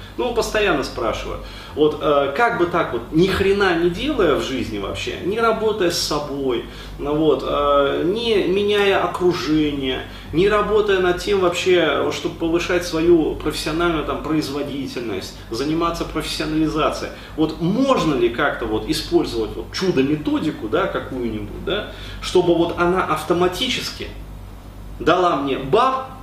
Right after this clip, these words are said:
да, таких вот нормальных таких бледей, да, таких вот, которые сразу мне дадут, короче говоря, еще в большом количестве, и с сиськами большими, чтобы они были, да,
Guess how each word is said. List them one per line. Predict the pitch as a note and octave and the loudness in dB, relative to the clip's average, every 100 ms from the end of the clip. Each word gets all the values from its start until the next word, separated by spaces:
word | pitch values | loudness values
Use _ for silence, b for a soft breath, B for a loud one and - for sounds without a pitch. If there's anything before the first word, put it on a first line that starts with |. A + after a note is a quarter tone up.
| - | -6
да, | C3 F#3 - | 0 2 2
таких | B2 C3+ A2 | 0 -4 -4
вот | G#2+ F#2 - | -6 -6 -2
нормальных | C3 F3 F#3 E3 B2+ B2+ | 0 2 2 2 0 -2
таких | A2+ G#2+ F2 | -4 -4 -2
бледей, | A#2 B2 - A#2+ G2+ F#2+ | -2 -2 -6 -4 -4 -2
да, | A#2+ C#3+ B2 - | 0 2 0 -2
таких | G#2+ G2+ - G#2+ | -6 -6 -6 -6
вот, | - | -6
которые | A2 A#2 G#2+ | -4 -2 -2
сразу | - E3+ F#3+ - D3 | 0 2 4 2 0
мне | B2+ A2 | 0 0
дадут, | A2 - G#3+ F#3+ | 0 0 -2 -2
короче | D3 C3+ A#2 - | 0 0 0 -2
говоря, | G#2 G#2 | -4 -4
еще | G2+ A2 | -4 -6
в | G#2 | -4
большом | G#2 A#2 A2 | -4 -4 -4
количестве, | A#2 E3+ F3 - B B | 0 0 -2 -4 B B
и | D#3 | -4
с | |
сиськами | - - F#3+ - C3 A2+ | -2 0 0 -2 -4 -2
большими, | A2 A2 - G#2+ F#2+ | 0 -2 -4 -6 -8
чтобы | - G2+ G2 | -8 -4 -2
они | G2+ | -2
были, | G2+ G2 F2 - | -2 -4 -4 -2
да, | F#3+ | -2